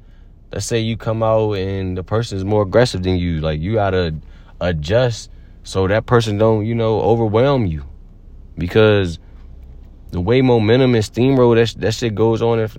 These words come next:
fighting and boxing and all that shit too. Because, like, if I piece your ass up and, and your ass start bleeding, your nose start bleeding or some shit,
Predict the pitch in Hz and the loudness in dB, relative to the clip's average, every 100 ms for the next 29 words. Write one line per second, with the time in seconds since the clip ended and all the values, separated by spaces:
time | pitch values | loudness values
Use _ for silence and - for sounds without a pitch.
0 | - - 120 123 110 98 107 135 - 104 | -18 -2 0 0 -4 -4 -4 -4 -6 -6
1 | 104 107 113 123 113 104 135 131 101 92 | -4 -4 -4 -6 -10 -8 -8 -6 -8 -8
2 | 101 92 92 78 - - - - - - | -8 -6 -6 -8 -16 -20 -20 -20 -20 -14
3 | 80 90 123 - 127 - 120 117 117 - | -6 -2 -2 -2 -4 0 2 2 0 2
4 | 131 120 90 87 82 73 - - - - | 2 2 0 0 0 -4 -8 -18 -20 -20
5 | - 78 80 76 90 113 113 113 110 - | -10 -6 -4 -2 0 4 4 4 2 0
6 | 113 95 95 135 135 101 98 107 120 - | 0 0 2 2 2 0 2 2 2 4
7 | 113 98 123 143 113 101 107 - 104 98 | 2 4 2 2 0 -2 -4 -2 -4 -4